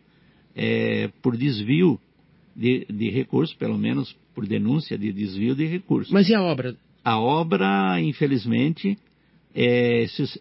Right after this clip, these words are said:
Speaker 1: isso tá na justiça.
Speaker 2: Tá.
Speaker 1: O governo do estado, o Ratinho Júnior,
Speaker 2: Uhum.
Speaker 1: e nós acompanhamos aí, ma-, encaminhamos solicitação,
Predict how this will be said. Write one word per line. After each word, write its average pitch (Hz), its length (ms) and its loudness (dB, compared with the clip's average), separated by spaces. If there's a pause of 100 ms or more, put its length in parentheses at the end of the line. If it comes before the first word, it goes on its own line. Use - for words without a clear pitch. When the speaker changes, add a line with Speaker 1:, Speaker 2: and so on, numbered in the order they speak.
(100)
Speaker 1:
isso 135 340 2
tá 120 140 -4
na 123 140 -2
justiça. 160 580 -2
Speaker 2:
Tá. 156 260 2 (140)
Speaker 1:
O 151 80 0
governo 135 400 4
do 120 60 -6
estado, 123 500 -2
o 104 60 -2
Ratinho 117 440 -2
Júnior, 131 480 0
Speaker 2:
Uhum. 95 400 -2
Speaker 1:
e 123 60 -2
nós 135 380 2
acompanhamos 120 840 -2
aí, 113 220 -2
ma-, 120 220 -6
encaminhamos 120 580 -2
solicitação, 127 800 -4